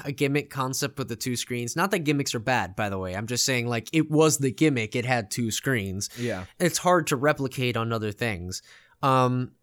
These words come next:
Speaker 1: the best way I've seen to do it is to have the option of it being vertical or horizontal and just have both displayed.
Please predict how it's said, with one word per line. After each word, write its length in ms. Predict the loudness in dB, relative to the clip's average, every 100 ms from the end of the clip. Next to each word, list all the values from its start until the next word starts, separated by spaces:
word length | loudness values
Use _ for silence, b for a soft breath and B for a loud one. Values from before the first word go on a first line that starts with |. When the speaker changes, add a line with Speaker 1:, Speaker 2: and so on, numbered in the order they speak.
| _
Speaker 1:
the 140 | 2 4
best 320 | 4 4 2
way 240 | 4 4
I've 160 | 4 2
seen 260 | 0 0 0
to 80 |
do 240 | 0 2 4
it 280 | 4 2 _ -2
is 160 | -2
to 100 | -2
have 240 | 0 -2 -2
the 160 | -4 2
option 560 | 2 2 -2 -2 -2 -4
of 220 | -4 -2
it 180 | -2 -2
being 240 | -2 -2
vertical 380 | 0 -2 0 -2
or 100 | 0
horizontal 800 | 0 -2 -2 -2 -2 -2 -2 -2
and 120 | -4
just 140 | -2
have 180 | -2 -2
both 260 | -4 -6 -6
displayed. 460 | -4 0 2 0